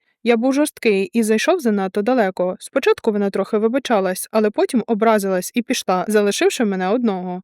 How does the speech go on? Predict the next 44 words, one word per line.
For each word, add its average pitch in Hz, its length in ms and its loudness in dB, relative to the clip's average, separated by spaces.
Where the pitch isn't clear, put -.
Думаю, 247 400 0
я 233 160 0
продовжував, 247 680 0
тому 233 220 0
що 247 140 -4
мені 247 220 2
було 220 240 0
боляче, 196 640 -2
і 226 60 0
я 226 100 4
хотів 226 260 0
зробити 214 420 0
їй 196 140 -2
те 226 140 -2
саме, 185 480 -2
якщо 214 340 -4
чесно. 180 560 -6
Але 277 300 4
з - 80 -6
тих - 220 -4
пір 427 200 2
все - 220 -2
зовсім 233 360 -2
непросто. 208 680 -4
Я 262 160 -2
сказав 339 340 0
їй, 403 200 0
що 226 320 2
не 254 120 2
хочу 214 340 0
чути 214 260 -2
нічого 226 400 0
про 196 200 -4
весілля, 202 540 -2
не 349 100 -2
хочу 269 280 0
писати 208 400 0
листівки 220 460 -2
з - 60 -8
подякою, 240 640 0
не 226 140 2
хочу - 280 0
дивитися 190 480 -4
фотографії. 196 800 -4